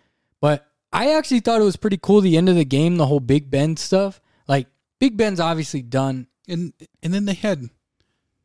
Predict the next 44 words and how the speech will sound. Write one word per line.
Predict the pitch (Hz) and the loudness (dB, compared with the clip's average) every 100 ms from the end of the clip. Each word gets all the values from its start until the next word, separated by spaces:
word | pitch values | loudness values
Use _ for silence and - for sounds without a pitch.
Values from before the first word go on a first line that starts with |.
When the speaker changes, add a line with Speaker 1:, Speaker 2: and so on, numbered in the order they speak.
| _ _ _ _ | _ _ _ _
Speaker 2:
I | 180 | -4
mean, | 180 | 0
they | 185 208 | 0 -2
told | 147 - 208 | -4 -8 -6
us, | 190 - | -6 -6
like, | 147 113 - _ _ _ _ _ _ _ | -6 -8 -12 _ _ _ _ _ _ _
Baker's, | 151 160 160 143 - - _ _ _ _ _ _ _ _ | -8 -6 -8 -8 -10 -14 _ _ _ _ _ _ _ _
you | 131 | -12
know, | 110 104 - _ _ _ - | -10 -12 -16 _ _ _ -12
the | 127 | -10
brace | 117 135 156 - | -6 -4 -4 -4
he's | 147 123 | -8 -6
wearing | 139 147 135 | -4 -4 -6
is | 113 | -8
keeping | - 143 139 | -10 -10 -8
him | 131 120 | -8 -8
from, | 135 127 | -8 -8
like, | 104 92 _ _ _ - | -8 -12 _ _ _ -16
you | 123 | -12
know, | 117 | -10
he | 117 | -8
doesn't | 135 127 | -6 -4
have | 131 127 | -6 -6
the | |
full | - 139 135 | -8 -6 -4
range | 123 135 120 | -4 -6 -6
of | 110 | -8
motion | 123 139 143 131 | -6 -8 -8 -8
in | 135 | -6
his | 107 | -8
throws, | - 131 143 156 - _ _ | -6 -2 -2 -4 -10 _ _
and | 175 | -12
had | 202 190 | -10 -8
this | 196 | -8
dude | 175 202 - | -6 -8 -4
throw | 190 | -4
fifty | 180 - 202 - 180 165 | -4 -6 -6 -6 -8 -8
times. | - 160 170 - - _ _ _ _ - | -6 -4 -4 -10 -20 _ _ _ _ -10
Like, | 185 | -4
I | |
Speaker 1:
Right. | 190 | -2
Speaker 2:
didn't | 233 135 | -2 -2
under-, | 160 139 | -2 -4
like, | 120 104 | -8 -12